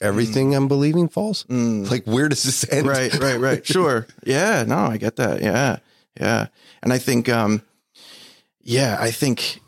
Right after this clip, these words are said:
Speaker 2: this is, it's just a great, I think, common sense, just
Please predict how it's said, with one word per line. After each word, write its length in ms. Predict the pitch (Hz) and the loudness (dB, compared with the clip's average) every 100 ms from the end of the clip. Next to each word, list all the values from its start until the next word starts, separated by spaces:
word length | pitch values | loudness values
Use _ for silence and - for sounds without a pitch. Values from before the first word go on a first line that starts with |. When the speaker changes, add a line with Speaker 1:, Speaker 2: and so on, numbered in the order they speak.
| _ - | _ -10
Speaker 2:
this 260 | 139 156 | -4 -2
is, 240 | 185 - - | 0 -2 -4
it's 540 | - 147 - - 143 - | -8 -8 -6 -4 -2 -2
just 200 | 160 - | 0 -2
a 80 | 120 | -4
great, 600 | 113 120 123 143 156 - - | -4 -2 0 0 0 -4 -8
I 100 | 131 | -6
think, 320 | - 127 - | -2 -4 -4
common 540 | - 123 127 131 123 | -6 -2 0 0 0
sense, 720 | 117 - 127 120 120 - - - _ _ | 0 0 0 0 0 -2 -2 -6 _ _
just 280 | - 135 - | -6 -4 -4